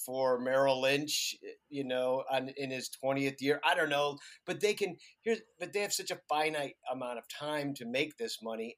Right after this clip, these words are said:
and the risk of injury and everything that goes with it. And that risk is not really carried by the owners until this guy's, like,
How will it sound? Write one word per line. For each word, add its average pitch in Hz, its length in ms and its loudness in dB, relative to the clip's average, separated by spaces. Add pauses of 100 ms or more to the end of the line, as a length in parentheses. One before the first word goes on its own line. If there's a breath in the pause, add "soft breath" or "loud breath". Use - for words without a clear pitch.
and 143 340 0
the 117 120 -4
risk 107 280 -8
of 92 160 -4
injury 113 640 -4
and 110 140 -8
everything 110 360 -12
that 104 180 -10
goes 110 240 -6
with 160 180 -2
it. 127 120 -4 (380 soft breath)
And 160 160 -2
that 220 240 2
risk 160 340 2
is 127 140 -4
not 123 280 -4
really 123 220 -6
carried 123 460 0
by 101 200 -2
the - 100 -20 (100)
owners 127 540 0 (340)
until 165 320 6
this 170 200 2
guy's, 147 320 4
like, 113 160 -2